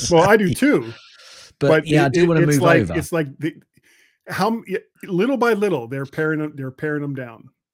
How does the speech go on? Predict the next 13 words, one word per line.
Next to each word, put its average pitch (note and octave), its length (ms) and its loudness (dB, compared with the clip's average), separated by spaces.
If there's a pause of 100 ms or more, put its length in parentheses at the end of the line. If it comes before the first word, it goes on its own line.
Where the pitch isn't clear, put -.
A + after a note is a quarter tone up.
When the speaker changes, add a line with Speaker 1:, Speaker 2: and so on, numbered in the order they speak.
(480)
Speaker 1:
in, G2+ 220 -8
Speaker 2:
Mm. E2 40 -20 (140)
Speaker 1:
in B2+ 260 -10 (100)
I C3+ 120 -10
O B2 140 -8
S B2 180 -16
land. A2 220 -20
Speaker 2:
Yeah. G#2+ 160 -4 (720)
Well, A#2+ 180 -2
everywhere G2 400 -4
land. D#2 340 -12 (480)
Speaker 1:
Yeah. C3+ 240 -6 (140)
Speaker 2:
Um, F3 400 0